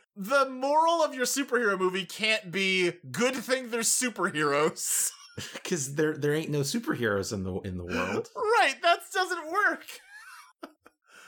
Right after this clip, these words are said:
Speaker 1: Also, the last shot is, like, Clark walking around as Clark Kent and then pulling his clothes off to be Superman. Superman can come back to life. Clark Kent can't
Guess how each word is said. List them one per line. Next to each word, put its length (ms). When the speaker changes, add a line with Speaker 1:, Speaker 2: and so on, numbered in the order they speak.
Speaker 1:
Also, 600
the 60
last 400
shot 280
is, 120
like, 260
Clark 600
walking 440
around 460
as 240
Clark 400
Kent 380
and 100
then 160
pulling 380
his 120
clothes 300
off 120
to 60
be 80
Superman. 460
Superman 880
can 160
come 180
back 260
to 80
life. 440
Clark 400
Kent 340
can't 380